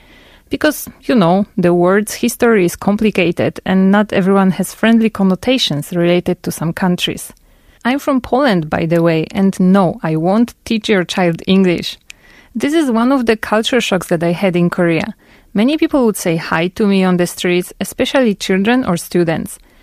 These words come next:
And some people would even approach to practice English with me or ask me to teach their children English. In my country, people don't really approach strangers and start to talk to them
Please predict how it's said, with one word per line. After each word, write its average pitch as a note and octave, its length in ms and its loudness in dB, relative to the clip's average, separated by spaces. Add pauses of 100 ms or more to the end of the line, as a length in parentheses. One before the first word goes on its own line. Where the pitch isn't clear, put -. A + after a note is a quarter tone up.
(220)
And G#3 180 0
some D#4+ 260 -2
people D#4+ 320 2
would A3+ 140 2
even A3+ 280 0
approach F#3+ 460 -2
to F#3 80 -6
practice E3+ 440 -2
English G3+ 360 2
with A3+ 140 2
me C4+ 260 0 (100)
or F3+ 180 0
ask - 220 -2
me G#3+ 140 4
to F#3 140 -2
teach - 340 -4
their E3 200 2
children D#3+ 420 -2
English. E3+ 500 -2 (640)
In G3+ 200 0
my C#4+ 220 0
country, C#4+ 560 -2
people A#3 320 0
don't F#3 440 2
really A#3+ 260 2
approach F3 360 -2
strangers E3+ 720 0
and F3 420 -2
start - 340 -4
to F3+ 100 -2
talk - 240 -4
to G3+ 120 0
them D#3+ 280 -4